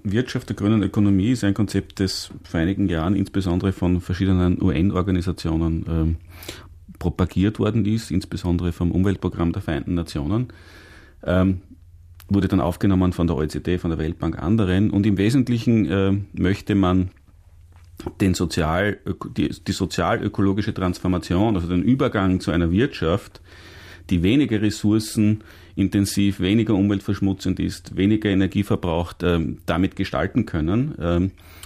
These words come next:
und dazu gibt's eine ganze Reihe von, von Vorschlägen und es bestreitet niemand die Notwendigkeit, das zu tun. Ich glaube, das ist weitgehend, äh, konsensual, äh, wo sozusagen dann schon,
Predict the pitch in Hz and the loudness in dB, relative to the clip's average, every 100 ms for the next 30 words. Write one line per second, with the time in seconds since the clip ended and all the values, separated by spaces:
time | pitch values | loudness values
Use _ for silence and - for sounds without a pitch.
0 | - - 90 87 104 98 - 92 95 87 | -8 -4 -2 0 0 -2 -2 -2 0 0
1 | 82 87 90 85 - 85 - 117 107 104 | 0 0 0 0 0 -2 0 0 2 2
2 | 110 95 95 - 95 82 80 98 90 87 | 2 2 0 -2 -6 -2 -2 -2 0 2
3 | 98 92 92 85 87 98 98 90 - 87 | 2 2 0 -2 0 0 -2 -4 -4 -8
4 | - - 78 95 131 - - 87 92 87 | -10 -8 -4 -2 -2 -6 -4 -4 -4 -6
5 | 85 90 - 71 82 - 87 82 80 87 | -6 -8 -4 -4 -4 -2 0 0 -2 -6
6 | 85 87 80 85 82 73 78 120 - - | -4 -2 0 0 0 0 0 -2 -6 -18
7 | - - - - 76 78 - 85 87 87 | -20 -20 -18 -6 -2 -2 -4 -6 -4 0
8 | 87 92 92 90 - - - - - - | 2 2 0 -2 -10 -20 -20 -20 -20 -20
9 | - - - 85 80 85 82 78 90 120 | -20 -14 -2 0 0 0 0 0 2 2